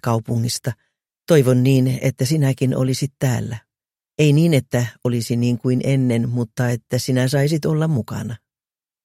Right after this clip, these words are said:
Me istumme kirkossa kaikki yhdessä, käymme sitten Wernerin haudalla, ja sitten minä kerron sinusta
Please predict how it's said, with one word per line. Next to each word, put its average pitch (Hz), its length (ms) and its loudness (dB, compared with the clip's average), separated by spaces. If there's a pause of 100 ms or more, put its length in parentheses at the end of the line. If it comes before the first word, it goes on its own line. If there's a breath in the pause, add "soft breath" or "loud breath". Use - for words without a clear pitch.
(400)
Me 185 120 0
istumme 180 380 2
kirkossa 147 520 -2
kaikki 131 380 -2
yhdessä, 127 600 -2 (400)
käymme 131 300 4
sitten 151 440 0
Wernerin 143 540 2
haudalla, 113 560 0 (640)
ja 165 100 0
sitten 156 340 -2
minä 131 280 2
kerron 120 340 -2
sinusta 131 560 -2